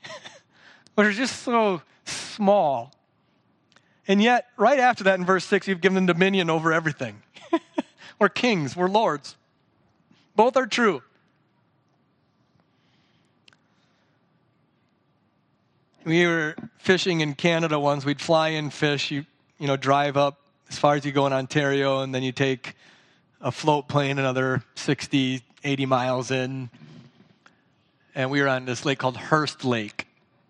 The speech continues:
Huge lake, really long, horseshoe-shaped, bays, and, you know, we have this little boat. And, of course, the best fishing is always on the furthest end from the cabin.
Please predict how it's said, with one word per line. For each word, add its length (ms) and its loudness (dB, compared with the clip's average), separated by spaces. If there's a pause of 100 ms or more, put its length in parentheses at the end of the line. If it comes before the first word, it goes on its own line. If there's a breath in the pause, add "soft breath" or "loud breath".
(180)
Huge 500 0
lake, 400 -2
really 280 0
long, 340 0
horseshoe-shaped, 1000 -2 (180)
bays, 560 0
and, 220 -12 (500)
you 100 -6
know, 260 -2 (140)
we 60 -6
have 100 0
this 160 -2
little 200 2
boat. 360 -2
And, 140 -16 (320 loud breath)
of 60 -20
course, 280 4 (160)
the 100 2
best 340 2
fishing 320 -2
is 100 -2
always 200 2
on 120 -2
the 60 -6
furthest 580 0
end 260 -4
from 140 -8
the 80 -6
cabin. 520 -2